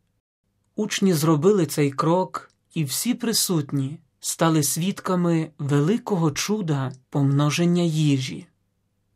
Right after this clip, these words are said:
Ось він, видимий знак Месії.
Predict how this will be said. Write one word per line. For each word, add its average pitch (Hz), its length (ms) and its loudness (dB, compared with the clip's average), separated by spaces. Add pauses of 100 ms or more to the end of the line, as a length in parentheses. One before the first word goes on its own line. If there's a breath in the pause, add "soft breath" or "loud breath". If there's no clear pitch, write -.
(140)
Ось 208 360 2
він, 139 340 0 (300)
видимий 202 640 4
знак 156 500 2
Месії. 151 760 -2